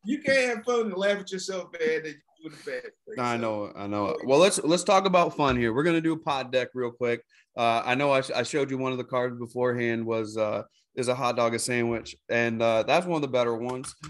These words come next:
Speaker 2: Um, but we'll, we'll shuffle it up real quick, and I'll just draw a random one out, and, uh, we'll see, we'll see. Um, they're, none of 'em are, like,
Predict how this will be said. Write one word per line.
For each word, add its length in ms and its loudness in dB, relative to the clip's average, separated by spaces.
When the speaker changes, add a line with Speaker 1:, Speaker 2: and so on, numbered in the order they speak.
Speaker 2:
Um, 400 -6
but 220 0
we'll, 260 0
we'll 160 0
shuffle 320 0
it 80 0
up 160 -2
real 120 -4
quick, 220 -6
and 80 -12
I'll 120 -6
just 160 -14
draw 180 -2
a 60 -4
random 360 -6
one 140 -4
out, 160 -12
and, 240 -8
uh, 240 -6
we'll 160 -6
see, 380 -2
we'll 80 -6
see. 420 -2
Um, 340 -6
they're, 220 0
none 200 2
of 100 0
'em 120 0
are, 120 0
like, 240 0